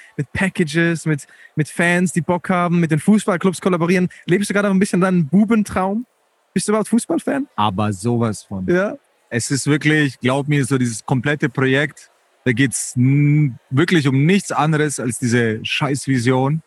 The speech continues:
Speaker 2: zu, zum Leben zu erwecken.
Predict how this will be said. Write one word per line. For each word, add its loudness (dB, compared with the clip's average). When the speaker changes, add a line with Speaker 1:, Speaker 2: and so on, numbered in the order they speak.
Speaker 2:
zu, 2
zum 0
Leben 2
zu -4
erwecken. 0